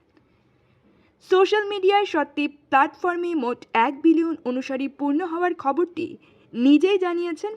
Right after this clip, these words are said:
ফুটবলের এই মহাতারকা। সব পর্যায়ের সমর্থক ও শুভাকাঙ্ক্ষীদের প্রতি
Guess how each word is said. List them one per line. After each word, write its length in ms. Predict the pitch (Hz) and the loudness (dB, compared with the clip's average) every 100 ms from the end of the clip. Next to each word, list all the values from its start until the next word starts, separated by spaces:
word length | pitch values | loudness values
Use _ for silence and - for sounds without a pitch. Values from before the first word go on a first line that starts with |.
| - | -8
ফুটবলের 440 | 269 233 240 262 247 - | -8 -6 -6 -8 -8 -4
এই 200 | 240 240 | -4 -4
মহাতারকা। 840 | 220 233 294 - 170 170 - 117 _ _ _ _ _ _ _ _ _ _ | -8 -4 -4 -4 -6 -4 -4 -6 _ _ _ _ _ _ _ _ _ _
সব 280 | - 339 381 392 | 0 4 4 6
পর্যায়ের 460 | 415 392 392 403 | 4 4 2 2
সমর্থক 680 | 392 311 277 302 - 320 330 | 2 0 2 -2 -4 -4 -2
ও 140 | 269 269 | -2 -2
শুভাকাঙ্ক্ষীদের 840 | 302 311 339 381 349 320 330 349 | 0 0 0 -2 -4 -2 -2 -2
প্রতি 400 | 320 339 - 320 | -2 -4 -2 -4